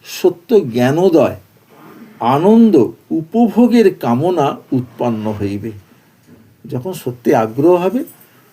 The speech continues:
তখন তা থেকে, আহ, সত্যে জ্ঞানের যে আনন্দ, হ্যাঁ,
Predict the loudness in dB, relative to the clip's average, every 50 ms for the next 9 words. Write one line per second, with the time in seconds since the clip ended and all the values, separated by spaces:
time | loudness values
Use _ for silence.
0 | _ -8 -6 -2 0 0 0 0 -2 -2 0 0 0 2 2 2 0 0 -2 -8
1 | -20 _ _ _ _ -18 -14 -10 -8 -6 -6 -6 -6 -6 -6 -8 -8 -8 -8 -8
2 | -10 -12 -12 -16 -18 -20 -20 -20 -20 -20 -20 -14 -14 -12 -12 -6 -2 -2 -2 -2
3 | -4 _ 2 2 2 2 0 -4 -4 0 0 2 4 4 4 4 4 2 0 -2
4 | -2 -2 -4 -2 0 2 2 4 6 6 6 6 6 6 4 4 2 -4 -10 _
5 | _ -4 -2 0 0 -2 -4